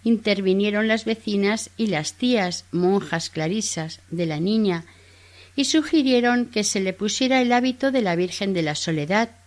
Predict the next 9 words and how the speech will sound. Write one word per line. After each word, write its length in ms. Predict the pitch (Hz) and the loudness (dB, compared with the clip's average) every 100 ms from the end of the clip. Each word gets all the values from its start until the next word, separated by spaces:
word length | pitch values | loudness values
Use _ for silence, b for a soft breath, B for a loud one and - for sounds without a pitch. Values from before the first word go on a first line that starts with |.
| _ _ | _ _
con 220 | 160 156 | -6 -4
su 180 | - 185 | -2 -2
delantal 500 | 165 156 143 160 156 | 0 0 -2 -2 -2
blanco. 560 | 156 196 214 - 156 156 - _ _ - b b b b b b - | 2 2 2 -2 -6 -8 -16 _ _ -20 b b b b b b 2
Petra 460 | 254 247 233 233 | 2 4 2 2
consultó 800 | 233 214 208 220 202 220 226 208 - - | 2 -2 -2 -4 -6 -2 0 -2 -6 -12
a 120 | - 190 | -6 -4
su 160 | 180 | -4
confesor, 640 | 190 190 196 196 226 202 | -2 -2 -2 -2 0 0